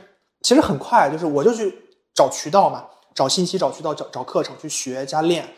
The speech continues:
然后呢，我去先给别人免费去做，整体去增长。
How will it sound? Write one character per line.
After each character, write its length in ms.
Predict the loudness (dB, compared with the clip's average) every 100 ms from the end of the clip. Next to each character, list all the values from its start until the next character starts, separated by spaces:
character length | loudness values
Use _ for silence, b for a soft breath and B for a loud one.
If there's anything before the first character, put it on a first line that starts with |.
| b b b
然 140 | -2 0
后 140 | 0
呢， 200 | -2 -2
我 140 | -4 -6
去 220 | -8 -6
先 240 | -4 -2
给 100 | -4
别 140 | -4 -6
人 80 |
免 160 | -6 -4
费 100 | -6
去 140 | -6
做， 260 | -6 -8 -8 b b
整 120 | -4
体 80 | -4
去 120 | -4
增 180 | -8 -10
长。 100 | -12